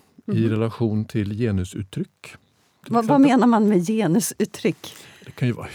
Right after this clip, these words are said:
Speaker 1: hur gestaltar jag den här människan utifrån min föreställning om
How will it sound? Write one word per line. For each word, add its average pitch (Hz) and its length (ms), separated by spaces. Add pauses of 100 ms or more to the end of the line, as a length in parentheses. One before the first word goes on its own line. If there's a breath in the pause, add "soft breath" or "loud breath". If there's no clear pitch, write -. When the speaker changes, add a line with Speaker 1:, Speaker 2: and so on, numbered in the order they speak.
(100)
Speaker 1:
hur 143 520
gestaltar 107 720
jag 101 340
den 110 220
här 101 400
människan 110 760
utifrån 101 640
min 98 240
föreställning 95 680
om 92 380